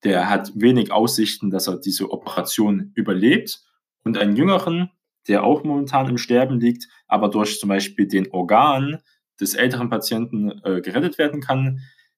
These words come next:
Der Arzt fragt nicht nach, sondern entscheidet einfach, weil vielleicht der ältere Person gar nicht mehr ansprechbar ist,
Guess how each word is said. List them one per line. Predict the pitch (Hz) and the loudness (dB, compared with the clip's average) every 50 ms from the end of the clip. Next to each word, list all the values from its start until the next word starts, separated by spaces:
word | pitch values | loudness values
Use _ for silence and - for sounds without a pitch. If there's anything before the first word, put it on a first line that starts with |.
| _ _ - | _ _ -2
Der | - - | 0 2
Arzt | - 104 104 - - | 4 2 2 2 -2
fragt | - - - 113 - - | -2 0 0 0 2 2
nicht | 110 98 98 101 135 | 0 0 0 2 2
nach, | 139 170 202 208 - 208 | 2 4 4 2 0 -2
sondern | - - 113 107 107 107 101 98 101 98 98 | -4 -2 0 2 2 2 4 4 2 0 0
entscheidet | 98 98 - - 139 170 190 - | -4 -6 -2 0 0 0 0 0
einfach, | - 143 135 131 151 139 131 127 | -2 -4 -4 -4 -4 -4 -2 0
weil | 101 98 | -2 0
vielleicht | 98 101 98 92 - | 0 -2 -4 -4 -4
der | 101 98 - | -4 -6 -4
ältere | 101 101 - 104 104 - | -4 -6 -6 -6 -6 -6
Person | - 98 - 110 104 | -6 -6 -6 -4 -2
gar | 104 98 | -2 -2
nicht | 95 101 101 | -2 -2 -2
mehr | - - | -2 -2
ansprechbar | - 135 - - 139 135 131 - 127 117 107 | -2 -4 -4 -6 -6 -6 -4 -2 0 2 2
ist, | 117 117 - - - | 2 0 -2 -4 -8